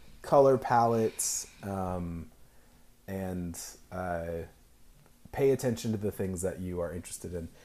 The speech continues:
He actually gave me, uh, a few other things to look into. Um, one of his <laughs> favorites is, um,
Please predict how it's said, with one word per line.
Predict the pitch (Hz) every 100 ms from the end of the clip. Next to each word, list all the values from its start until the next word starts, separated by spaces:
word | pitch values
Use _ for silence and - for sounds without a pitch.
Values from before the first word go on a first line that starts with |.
| -
He | - 170
actually | 151 135 - 120
gave | 113 110
me, | 110 104 101 -
uh, | 113 107 104 101 -
a | 110
few | - - 127 120
other | 113 113 110 107 104 98 - - - _ _ - - - -
things | - - 113 107
to | -
look | 101 104 98
into. | 80 98 101 - 104 98 95 92
Um, | 98 95 92 92
one | 101 117
of | 117
his | - - 117 110
<laughs> | - -
favorites | 117 110 107 104 - - - - - - - - -
is, | 113 110 104 107
um, | 104 104 101 95